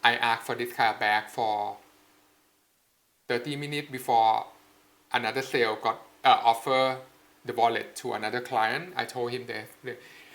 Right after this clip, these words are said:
and he's like, "Are you sure if it's from today? Uh, are you sure if, uh, if, um, the client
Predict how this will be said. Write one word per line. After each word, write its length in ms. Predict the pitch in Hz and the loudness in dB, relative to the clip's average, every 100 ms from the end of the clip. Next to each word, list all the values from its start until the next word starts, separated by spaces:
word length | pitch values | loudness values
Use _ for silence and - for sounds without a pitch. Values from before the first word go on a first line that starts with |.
| - | -4
and 120 | 123 | -4
he's 180 | 139 139 | -2 0
like, 200 | 131 120 | 0 2
"Are 80 | 135 | 0
you 160 | 147 | 0
sure 520 | 151 - 139 147 180 220 | -6 -6 -2 0 0 -2
if 140 | 151 | -4
it's 140 | - 120 | -6 -4
from 220 | 160 143 | -6 -6
today? 680 | 147 135 131 127 131 175 202 - - - - - | -6 -2 0 0 -2 -6 -8 -18 -20 -20 -20 -6
Uh, 480 | 127 123 117 117 117 117 | 0 2 2 2 0 2
are 80 | 135 | 0
you 140 | 135 | 2
sure 360 | 135 - 139 131 | -4 -2 0 0
if, 260 | 127 127 151 | -2 -4 -2
uh, 420 | 131 123 110 107 - | 0 2 2 0 -4
if, 140 | 131 - - | -8 -10 -2
um, 420 | 123 113 110 110 104 - | 0 0 -2 -16 -20 -8
the 100 | 117 | -8
client 680 | - 120 110 123 165 233 | 0 2 2 0 -2 -4